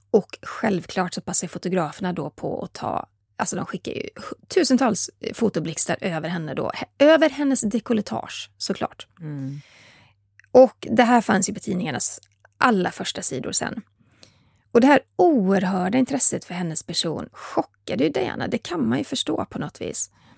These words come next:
Speaker 1: Och det såg försti-, förstinnan Grace, som också var på plats då i operahuset.
Speaker 2: Mm, och efter den här föreställningen så hölls en mottagning på Buckingham Palace och förstinnan tog då med sig prinsessan Diana in på damtoaletten för att låta henne pusta ut.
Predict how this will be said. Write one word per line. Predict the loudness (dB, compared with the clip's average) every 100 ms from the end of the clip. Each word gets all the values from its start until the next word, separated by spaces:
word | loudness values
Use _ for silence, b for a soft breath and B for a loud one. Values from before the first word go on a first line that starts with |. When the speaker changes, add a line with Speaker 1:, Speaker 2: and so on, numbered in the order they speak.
| b b b b
Speaker 1:
Och | 4
det | 6 6
såg | 6 6 4
försti-, | 0 0 -2 -2
förstinnan | -2 2 4 4
Grace, | 4 2 2 0 -4
som | -4 -2
också | -2 -2
var | -4
på | -6
plats | -8 -8 -6 -6 -4
då | -4 -4 -6
i | -6
operahuset. | -6 -8 -6 -2 -2 -2 -6 _ _
Speaker 2:
Mm, | -8 -8 0
och | 0 2
efter | 0 0 -6 -6
den | -2
här | -2
föreställningen | -2 -2 -2 0 -2 0 -2 -2 -2 -4 b b b
så | -4 2
hölls | 2 2 2
en | 4
mottagning | 4 2 0 -2 0 0
på | 0
Buckingham | -4 -4 -4 -2 -2
Palace | -2 -2 -2 -4 -4
och | -10 -10 -6
förstinnan | -6 -2 2 2 2
tog | 0 0
då | 2
med | 2 0 -2
sig | 2 2
prinsessan | 2 -2 -2 -2 -2
Diana | 0 2 0 0 -2
in | -2 -4
på | -6
damtoaletten | -4 0 0 0 -2 -2 -2 0 -4
för | -2 -4
att | -4
låta | -6 -6 -6 -6
henne | -6
pusta | -8 -12 -12 -12
ut. | -12 -16